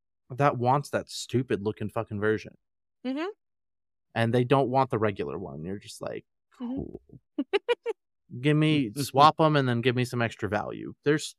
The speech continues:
Speaker 1: I don't know. People still trade, right? That's a thing.
Speaker 2: Yes.
Speaker 3: Yeah.
Speaker 2: They
Speaker 1: Okay,
Speaker 2: do.
Speaker 1: I find it exhausting. Just shut
Speaker 3: Yeah.
Speaker 1: up. I will just pay you money for it.
Speaker 3: Yeah.
Speaker 2: <laughs>
Speaker 3: How much money do I have to give you to end this conversation?
Speaker 1: That's
Speaker 2: <laughs>
Speaker 1: exactly it. Like, I'll take a loss. I, I, I've,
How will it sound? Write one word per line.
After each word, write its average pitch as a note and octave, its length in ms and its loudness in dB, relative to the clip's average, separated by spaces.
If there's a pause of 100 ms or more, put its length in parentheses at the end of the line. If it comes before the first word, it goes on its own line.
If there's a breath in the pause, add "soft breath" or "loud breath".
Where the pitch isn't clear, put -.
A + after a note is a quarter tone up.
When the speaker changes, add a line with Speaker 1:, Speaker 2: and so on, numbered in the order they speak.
Speaker 1:
I C#3 120 0
don't B2+ 120 0
know. - 220 -8
People - 260 -8
still - 200 -2
trade, G#2 320 0
right? A#2 240 0
That's - 180 -8
a C3+ 40 -12
thing. C#3 400 -4 (180)
Speaker 2:
Yes. G#2+ 220 -4
Speaker 3:
Yeah. A2 320 2 (600)
Speaker 2:
They A#2+ 80 2
Speaker 1:
Okay, G#2+ 180 -2
Speaker 2:
do. F2+ 60 -2
Speaker 1:
I D3+ 120 4
find C#3 260 4
it A2 100 0
exhausting. G#2 640 -4
Just C#3 180 -8
shut A2 240 0
Speaker 3:
Yeah. G#2 100 0
Speaker 1:
up. G2+ 100 -4
I A#2 80 0
will A2+ 160 0
just A#2 220 -6
pay A#2+ 120 -2
you G#2+ 140 -2
money F#2+ 240 -6
for F#2+ 260 -8
it. G#2+ 200 -6 (180)
Speaker 3:
Yeah. G4 340 4 (140)
Speaker 2:
<laughs> - 200 -12
Speaker 3:
How C3+ 80 -2
much C#3+ 200 -2
money C#3 240 4
do C3 160 6
I A#2+ 40 6
have A#2 100 2
to B2 100 -2
give A2 200 0
you A2 140 -4
to G2+ 120 -4
end G2 160 -8
this F2+ 100 -12
conversation? E2+ 760 -12 (400)
Speaker 1:
That's D4 340 4
Speaker 2:
<laughs> - 0 -
Speaker 1:
exactly B2 560 2
it. G#2 340 0
Like, A#2+ 180 0
I'll D3+ 120 2
take G#3 200 -2
a E3+ 80 4
loss. A2 500 0 (100)
I, B2+ 240 2 (120)
I, C3 260 2
I've, D3 100 -4